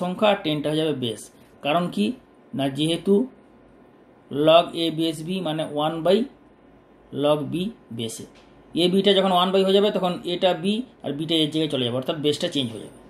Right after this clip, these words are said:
ঠিক আছে? তাহলে এইটা হচ্ছে কোন অপশানে আছে? ওয়ান by x log e base ten, অপশান এ। So option A is the correct option। ক্লিয়ার হলো? অপশান A is correct option।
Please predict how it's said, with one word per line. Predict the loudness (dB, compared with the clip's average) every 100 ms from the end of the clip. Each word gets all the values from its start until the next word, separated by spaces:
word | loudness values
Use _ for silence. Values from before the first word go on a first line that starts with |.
| -20 -4
ঠিক | 0
আছে? | 0 -4 -12 -20 -4
তাহলে | -2 0
এইটা | 0 0
হচ্ছে | 0 0
কোন | 0
অপশানে | 0 0 0
আছে? | 2 2
ওয়ান | 2 2
by | 2 0
x | 0 2
log | 2 -2
e | -4
base | -4 -2
ten, | -2 -2 -6 -14 -10
অপশান | -10 -6 -6
এ। | -4
So | -2 -2
option | -2 -2
A | 0
is | 2 2
the | 2 -6 _ _ _
correct | -4 -4 -4
option। | -8 -12 -18 -20 -20 -20 -20 -20 -4
ক্লিয়ার | 4 4
হলো? | 4 0 -2 -20 _
অপশান | -10 -6 -4
A | -4
is | -6
correct | -10 -10 -12
option। | -16 -18